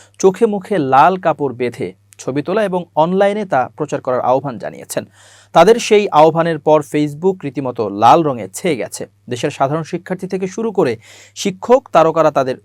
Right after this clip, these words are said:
Facebook প্রোফাইল পিকচার পরিবর্তন করে লাল রং বেছে নিয়েছেন। মঙ্গলবার সকাল থেকে Facebook-এ বিভিন্ন জনের প্রোফাইল, গ্রুপ ও পেজ ঘুরে এমন চিত্র দেখা যায়।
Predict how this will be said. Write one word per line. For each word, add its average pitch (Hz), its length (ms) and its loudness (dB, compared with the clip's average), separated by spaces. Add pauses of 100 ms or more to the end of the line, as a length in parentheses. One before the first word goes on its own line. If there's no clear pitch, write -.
(120)
Facebook 180 340 -2
প্রোফাইল 151 340 -4
পিকচার 123 340 -8
পরিবর্তন 147 460 -6
করে 113 200 -8 (140)
লাল 131 260 2
রং 123 220 -8
বেছে 117 240 -8
নিয়েছেন। - 360 -6 (640)
মঙ্গলবার 233 360 4
সকাল 208 360 2
থেকে 208 240 -2
Facebook-এ 180 460 -2
বিভিন্ন 160 360 -6
জনের 151 220 -4
প্রোফাইল, 185 540 -2
গ্রুপ 165 340 -2
ও 151 100 0 (120)
পেজ 165 300 -2
ঘুরে 131 220 -4
এমন 120 240 -6
চিত্র 123 340 -8 (120)
দেখা 139 280 -2
যায়। 92 180 -8